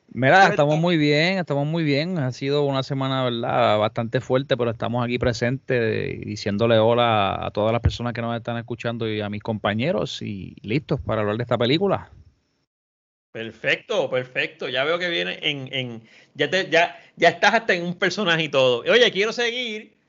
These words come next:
Speaker 2: con el director del barco, como siempre digo, el señor Francisco Fico Canjiano. Fico, cuéntame, ¿cómo está todo?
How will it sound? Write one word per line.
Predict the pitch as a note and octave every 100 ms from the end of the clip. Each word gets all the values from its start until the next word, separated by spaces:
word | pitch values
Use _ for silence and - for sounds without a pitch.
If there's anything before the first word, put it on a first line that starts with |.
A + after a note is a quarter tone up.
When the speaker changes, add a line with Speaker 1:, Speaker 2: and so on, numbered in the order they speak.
| _ _ _
Speaker 2:
con | - F3+ F3+ E3+ E3+ E3+ D#3+ D#3+ D3 - _ _
el | - D#3+
director | F3+ F3+ G#3
del | A3+
barco, | G3 A3 A3+
como | G#3+ F#3+ D#3+
siempre | F#3 F#3 G3 F#3
digo, | F#3 G3
el | F#3+
señor | F#3 E3 D#3+ F3+ F#3
Francisco | G#3 F3 D3+ G3+ G3+ - G3
Fico | - F#3+ G#3+ G#3+ F#3+
Canjiano. | E3 D#3 F3 G3+ G3+
Fico, | - G#3 G#3+ F3+
cuéntame, | G#3+ G#3+ G3 F3+
¿cómo | D#3 F#3+
está | G#3 F3+
todo? | D#3 B2+ G#2+